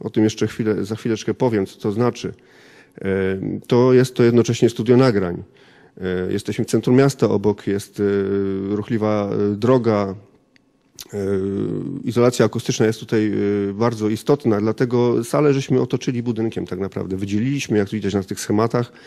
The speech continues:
i otoczyliśmy budynkiem. A wydzieliliśmy, to znaczy oddzieliliśmy ją faktycznie od wszystkich elementów budynku, e, głównie jeżeli chodzi o przekazywanie drgań.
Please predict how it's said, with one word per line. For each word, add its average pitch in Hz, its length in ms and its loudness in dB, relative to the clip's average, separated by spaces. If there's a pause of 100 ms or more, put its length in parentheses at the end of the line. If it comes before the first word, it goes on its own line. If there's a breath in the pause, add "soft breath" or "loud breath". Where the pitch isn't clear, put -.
(240 loud breath)
i 127 100 4
otoczyliśmy 127 500 2
budynkiem. 92 520 -2 (520 loud breath)
A - 80 -2
wydzieliliśmy, 156 760 6
to 143 100 4
znaczy 131 420 2
oddzieliliśmy 151 640 0
ją 151 100 6
faktycznie 139 500 0
od 127 80 0
wszystkich - 640 -4 (280 loud breath)
elementów 113 480 2
budynku, 131 580 4 (560 loud breath)
e, - 60 -6 (1800)
głównie 135 400 6
jeżeli 110 320 6
chodzi 113 340 2
o 107 280 2
przekazywanie 110 540 2
drgań. 98 380 -2